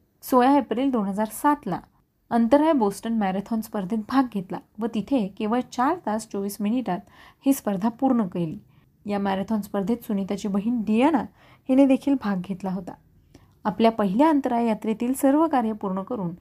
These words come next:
त्या बावीस जून दोन हजार सातला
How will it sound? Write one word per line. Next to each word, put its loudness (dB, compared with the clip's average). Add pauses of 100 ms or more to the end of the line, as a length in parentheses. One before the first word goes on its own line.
(340)
त्या 2
बावीस 2
जून -4
दोन -2
हजार -4
सातला -4